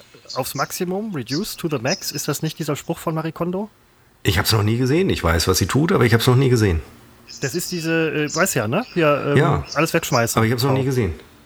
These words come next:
Speaker 1: Ja, nee. Also ich hab noch viele Sachen wegzuschmeißen,
Speaker 2: Ich hab sie
Speaker 1: aber
Speaker 2: aus meiner Netflix-Liste weggeschmissen.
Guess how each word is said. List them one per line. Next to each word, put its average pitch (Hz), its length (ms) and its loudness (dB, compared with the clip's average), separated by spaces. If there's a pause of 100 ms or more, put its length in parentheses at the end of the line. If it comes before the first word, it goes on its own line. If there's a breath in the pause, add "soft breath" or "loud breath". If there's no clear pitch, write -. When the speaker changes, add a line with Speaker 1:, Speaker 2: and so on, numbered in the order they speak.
(380)
Speaker 1:
Ja, 131 200 -4 (240)
nee. 123 160 -6 (300)
Also 120 160 -10
ich 123 180 -12 (380)
hab - 160 -12
noch 131 100 -10
viele 185 220 -4
Sachen 151 240 0
wegzuschmeißen, 165 640 -4
Speaker 2:
Ich 98 80 0
hab 120 100 4
sie 131 60 2
Speaker 1:
aber 123 80 4
Speaker 2:
aus 110 60 0
meiner 120 240 4
Netflix-Liste 127 800 2
weggeschmissen. 87 600 2